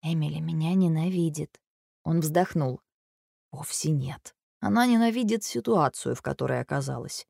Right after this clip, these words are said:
Только и всего». Лишь когда девочки отбыли, наконец, к матери, я почувствовала некоторое облегчение. Но прошедший день оказался таким тяжелым, что и я, и Джейми буквально впали в какое-то тяжелое отупение.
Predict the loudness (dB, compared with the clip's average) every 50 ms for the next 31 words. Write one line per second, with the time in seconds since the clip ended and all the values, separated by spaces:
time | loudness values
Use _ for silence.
0 | _ _ _ _ _ _ _ -4 -4 -4 -2 0 0 0 0 0 0 -2 -2 -4
1 | -4 -8 -10 -12 _ _ _ _ _ _ _ _ _ _ _ _ _ _ _ 0
2 | 4 4 4 4 6 6 4 6 10 10 10 10 10 8 6 6 4 0 2 4
3 | 6 6 6 8 6 6 6 6 4 4 4 4 6 6 4 2 0 2 4 6
4 | 6 6 6 4 4 4 4 4 2 2 -2 0 4 4 4 4 4 2 2 4
5 | 2 2 2 2 2 4 6 6 6 6 4 2 2 0 0 2 4 6 6 6
6 | 4 4 2 0 0 -2 -4 -4 -2 -2 -2 -6 -8 -10 -12 _ _ _ _ _
7 | _ _ _ 4 4 6 6 6 6 8 6 4 4 6 4 6 6 6 6 6
8 | 6 4 4 6 6 6 6 4 2 0 0 0 4 4 4 4 6 4 4 6
9 | 6 6 6 6 4 0 0 2 4 6 6 6 6 4 4 6 6 8 8 6
10 | 6 4 2 4 6 6 8 8 6 6 4 2 0 2 6 6 6 8 6 4
11 | 2 2 4 4 6 6 4 2 2 -2 2 2 2 2 2 -2 -2 -2 0 2
12 | 2 4 6 6 6 4 4 0 -4 0 2 2 2 2 0 -2 -4 -6